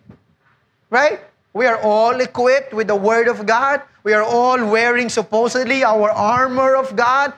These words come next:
but nobody's fighting. Lahat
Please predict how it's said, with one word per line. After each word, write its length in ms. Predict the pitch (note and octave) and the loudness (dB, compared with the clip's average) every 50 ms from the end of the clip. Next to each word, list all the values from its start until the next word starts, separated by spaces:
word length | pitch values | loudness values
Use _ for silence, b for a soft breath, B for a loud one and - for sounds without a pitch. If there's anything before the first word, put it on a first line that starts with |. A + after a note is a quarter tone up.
| B B B - | B B B -6
but 160 | F#3 F#3 G#3 | -6 -4 -2
nobody's 640 | G#3+ A#3 B3+ A3+ G3+ A#3+ B3 B3 B3+ A3+ - - - _ _ _ _ _ _ _ - | -2 -2 -2 0 0 0 0 0 -2 -4 -6 -10 -16 _ _ _ _ _ _ _ -6
fighting. 640 | - A#3+ A3+ C4+ C#4 B3 - - A#3 G#3+ G3 D#3+ - _ _ _ _ _ _ _ _ _ _ _ _ b b b b b b b _ _ _ _ _ | -2 0 0 0 0 -2 -4 -4 -4 -4 -4 -6 -12 _ _ _ _ _ _ _ _ _ _ _ _ b b b b b b b _ _ _ _ _
Lahat 480 | - G3+ G#3+ A3+ B3+ C#4 C#4 C#4 - | -2 0 0 2 2 0 -2 -4 -10